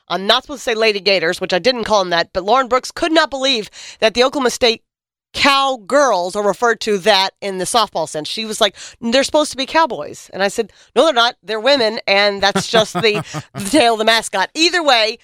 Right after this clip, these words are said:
Speaker 1: I fully admit to being a fairly new, as in probably in a week and a half, fan of softball. I,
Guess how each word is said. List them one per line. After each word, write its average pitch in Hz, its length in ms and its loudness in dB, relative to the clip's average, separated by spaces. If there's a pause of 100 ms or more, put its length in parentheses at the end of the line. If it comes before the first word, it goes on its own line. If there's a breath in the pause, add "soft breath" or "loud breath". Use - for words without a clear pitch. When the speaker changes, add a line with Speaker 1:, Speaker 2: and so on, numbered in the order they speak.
(400 soft breath)
Speaker 1:
I 254 160 0
fully 320 360 0
admit 240 540 -2
to 233 140 0
being 202 460 0
a 180 360 0 (720)
fairly 381 480 2
new, 311 320 2
as 240 220 0
in 240 180 -6
probably 226 300 -2
in 196 60 -4
a 185 40 0
week 214 200 -2
and 196 100 0
a 185 60 2
half, 185 340 0 (260)
fan 202 400 2 (120)
of 185 160 0
softball. 180 500 -2
I, 226 260 0